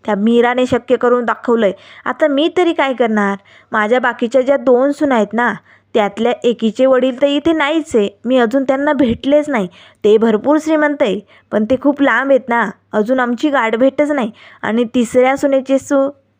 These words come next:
रियाचे बाबा तुम्ही आहात ना, तुम्हीही भरपूर श्रीमंत आहात, पण तुम्ही तुमच्या लेकीला काही दिलं का? मग मी काय बोलणार आहे ते मीराला, सांगा ना." त्यावर लगेच ढवळीकर म्हणू लागतो, "मी उद्या सकाळी तुमच्या घरी येणार आहे आणि माझ्या मुलीसाठी मी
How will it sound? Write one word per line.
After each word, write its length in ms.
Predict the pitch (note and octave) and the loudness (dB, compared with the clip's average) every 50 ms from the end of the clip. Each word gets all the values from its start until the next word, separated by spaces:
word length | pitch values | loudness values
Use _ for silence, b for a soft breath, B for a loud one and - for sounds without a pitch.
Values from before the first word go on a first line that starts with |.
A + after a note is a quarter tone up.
| _ _ _ _ _ _ _ _ _ _ _ - A#3 | _ _ _ _ _ _ _ _ _ _ _ -2 2
रियाचे 400 | D4 C4+ C#4+ C#4 C4+ C#4 D4+ D4 | 2 4 4 2 2 0 0 0
बाबा 300 | C#4 C#4 C4 B3 C#4 C4+ - - _ - | 0 0 0 -2 -2 -4 -6 -10 _ -2
तुम्ही 220 | B3 A#3+ B3+ E4+ | 0 2 2 2
आहात 300 | F#4+ F4 C4+ D4 C#4+ - | 2 2 0 -2 -2 0
ना, 220 | A3+ B3+ C4 A3 - - _ _ - | 0 0 2 0 -2 -6 _ _ -4
तुम्हीही 320 | - A#3+ G#3+ A3 A#3+ C#4 D#4 | -2 0 2 2 2 2 2
भरपूर 320 | E4+ F4+ F#4 - - C#4+ C#4 | 2 2 0 -2 -4 -4 0
श्रीमंत 360 | - D4 C#4+ C4 B3+ B3 A#3+ C4 | 0 0 0 2 0 0 0 0
आहात, 220 | B3 A#3+ A#3 A#3+ A#3+ B B B B B - | 0 0 0 -2 -6 B B B B B -2
पण 160 | B3+ B3 A#3 G#3 | -2 0 0 0
तुम्ही 200 | B3+ A#3+ B3 B3+ | 2 2 2 2
तुमच्या 360 | A#3+ C4 B3+ B3+ A#3 C#4 C4 | 2 0 0 0 0 0 0
लेकीला 340 | C4 C4 B3+ C4 C4 C4+ C4+ | 0 -2 0 0 0 0 0
काही 200 | C4+ C#4 C4+ C#4+ | 0 -2 -2 0
दिलं 280 | A#3+ C4 B3 A#3+ A#3+ | 2 2 2 2 2
का? 300 | A#3+ A#3+ A3+ A3+ A3 A#3 A#3 B B B B B - | 0 0 0 0 0 -2 -6 B B B B B -4
मग 140 | A#3+ B3 C4 | -2 0 0
मी 180 | C4 C4 C#4 C#4 | 2 2 0 0
काय 300 | C#4 - C4+ B3+ C4+ C#4 | 0 0 0 0 2 2
बोलणार 320 | C#4+ C#4+ C#4 C4+ C4+ C4+ | 2 2 2 2 2 0
आहे 100 | C4+ C4 | 0 0
ते 120 | C4 C#4 | 0 0
मीराला, 600 | C4+ B3+ B3 A#3 A3+ A3+ A3+ A3 A3 A3 A3+ A#3+ | 0 2 0 2 2 2 2 2 2 0 0 0
सांगा 400 | A#3+ - D4+ C4+ B3 A#3+ C4 C#4+ | -2 -2 -2 -2 0 0 0 0
ना." 160 | D4+ D4+ A#3+ - b b b b b b b - | 2 0 -2 -2 b b b b b b b -4
त्यावर 260 | B3+ A3 G3+ G3 G3+ | -2 0 0 0 0
लगेच 440 | G3 G#3 A3+ A3+ G#3 A3+ A#3+ C4+ B3+ | 0 0 0 0 0 2 2 2 0
ढवळीकर 500 | A#3 C#4 A3+ A3+ A#3 A3 G#3+ A3 A#3 A3+ | -2 -2 0 2 2 2 2 2 0 0
म्हणू 160 | A3+ A#3 A3+ | 0 0 0
लागतो, 400 | A3 A3+ A3 A3 - G3+ F3+ b b b b b b b - | 0 0 -2 -2 -4 -6 -6 b b b b b b b -4
"मी 120 | B3 C4+ | -2 -2
उद्या 400 | C#4 - B3+ B3 G#3 B3+ C#4 D4 | 0 0 0 2 2 2 2 0
सकाळी 460 | D#4 - - D4+ C4 - A3+ G#3+ A#3 B3+ | 0 -2 -2 -4 -2 0 0 0 0 0
तुमच्या 360 | B3+ B3+ A3+ G#3+ - A#3+ A#3+ | -2 -2 -2 0 0 -2 -2
घरी 280 | A3 G#3 F#3+ F#3+ A3+ | -2 -2 -2 0 2
येणार 300 | A3 A3 A3 G#3+ G#3 G3+ | 2 2 2 2 0 0
आहे 100 | G3 - B B B B B B | 0 -4 B B B B B B
आणि 200 | - - G#3 A3 | -6 -4 -2 -2
माझ्या 460 | A3+ A3+ A3+ A3 A3 G#3+ G#3 C#4+ D4+ D4+ | 0 0 0 0 0 0 0 0 0 2
मुलीसाठी 520 | D4+ C4+ A#3+ A#3 A3+ - A3 G#3 - A3+ | 2 0 0 0 0 0 -2 -2 -2 -2
मी 180 | G#3+ A3+ A3+ | -2 -4 -4